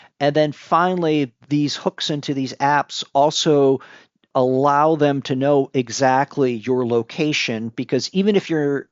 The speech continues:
not actively using the app,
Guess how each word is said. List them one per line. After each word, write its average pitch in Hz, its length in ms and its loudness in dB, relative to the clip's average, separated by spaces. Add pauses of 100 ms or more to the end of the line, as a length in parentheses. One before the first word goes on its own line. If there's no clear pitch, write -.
(160)
not 139 460 -2 (120)
actively 151 500 -4
using 143 380 -4
the 127 160 -4
app, 120 380 -2